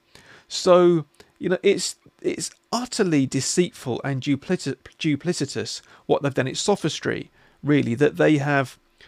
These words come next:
uh, they have, you know, tried to introduce these same-sex blessings in a very kind of, um, uh, you know, underhand way.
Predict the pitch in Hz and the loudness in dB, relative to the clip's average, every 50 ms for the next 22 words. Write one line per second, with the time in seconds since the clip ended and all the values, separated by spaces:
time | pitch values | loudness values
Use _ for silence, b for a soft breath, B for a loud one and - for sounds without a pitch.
0 | b b b _ - 139 135 123 127 123 151 156 151 139 135 139 135 123 120 - | b b b _ -4 -2 -2 -2 -2 0 0 0 0 0 0 0 -2 -2 -4 -6
1 | - _ _ _ _ _ _ _ _ _ _ _ _ _ _ _ _ _ _ - | -14 _ _ _ _ _ _ _ _ _ _ _ _ _ _ _ _ _ _ -20
2 | _ - 160 165 147 127 - - 202 202 208 208 185 - - 190 - 175 175 165 | _ -6 -2 -2 -2 -2 0 2 4 6 6 6 4 4 0 0 0 2 0 0
3 | 139 - 151 131 - 175 160 135 110 - - - - b b b b b - 156 | -2 -2 -4 0 2 4 4 4 2 0 -6 -10 -10 b b b b b 0 0
4 | 147 - - - 175 165 151 127 - - 139 190 - - - 156 151 147 - - | 0 2 0 0 0 0 0 0 -2 -2 -2 -2 -4 -6 -4 -4 -4 -4 -4 -6
5 | - 127 113 113 113 117 117 - - B B B B B B B - 165 165 156 | -8 -8 -8 -8 -10 -12 -12 -14 -16 B B B B B B B -2 0 2 2
6 | 139 127 123 135 151 175 185 170 151 139 131 127 123 113 - b b b b b | 0 0 -4 -4 0 0 2 2 2 2 2 0 -2 -4 -6 b b b b b
7 | b _ _ - - - 147 135 131 120 113 107 - - 123 120 113 113 110 110 | b _ _ -16 -8 -4 -4 -2 -2 -2 -4 -4 -4 -4 -2 -2 -4 -4 -8 -10
8 | 113 - _ _ _ _ _ _ - - - b b b b b b _ _ - | -14 -16 _ _ _ _ _ _ -16 -16 -16 b b b b b b _ _ -4
9 | 127 127 113 110 107 104 - - - - - _ _ _ _ _ _ _ _ _ | -2 0 0 0 -2 -2 -4 -4 -6 -10 -14 _ _ _ _ _ _ _ _ _
10 | _ _ _ _ _ - 143 143 131 123 120 - - 151 160 156 139 127 - 120 | _ _ _ _ _ -8 -6 -4 -2 -4 -4 -2 -2 0 0 2 2 0 0 0
11 | 139 131 120 113 107 110 107 113 131 113 104 - - - 139 - | 0 0 0 0 -2 -4 0 2 2 2 2 0 -4 -8 -12 -14